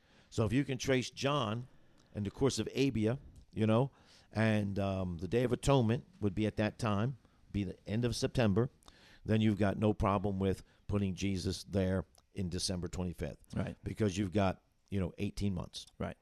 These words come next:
Speaker 1: from that time.
Speaker 2: Mm-hmm.
Speaker 1: So, yeah, so the scriptures narrow it down. Certainly not just any day of the year, you know, where it could have been. No,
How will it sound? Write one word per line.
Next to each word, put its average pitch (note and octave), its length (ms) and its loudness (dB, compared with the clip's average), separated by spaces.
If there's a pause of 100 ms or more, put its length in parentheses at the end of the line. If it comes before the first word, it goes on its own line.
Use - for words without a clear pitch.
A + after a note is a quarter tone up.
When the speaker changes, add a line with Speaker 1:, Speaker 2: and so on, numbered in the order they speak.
(140)
Speaker 1:
from F2+ 140 2
that F2 160 -2
time. G#1 320 -10
Speaker 2:
Mm-hmm. G2 240 0 (380)
Speaker 1:
So, F#2+ 440 -2 (720)
yeah, G2+ 200 0
so A#2 180 0
the G#2+ 80 0
scriptures - 520 -4 (100)
narrow C3+ 600 6
it C3+ 120 0
down. A#2 380 -4 (540)
Certainly A#2+ 400 2
not G2+ 260 2
just G2+ 240 -6
any G2+ 240 -4
day G2 340 -4
of F#2 200 -6
the F#2 80 -6
year, F#2+ 500 0
you G#2 140 0
know, G2 340 4
where G2+ 220 0
it - 80 -8
could G#2 160 2
have F#2 120 -2
been. F#2 260 -4 (440)
No, D3+ 440 6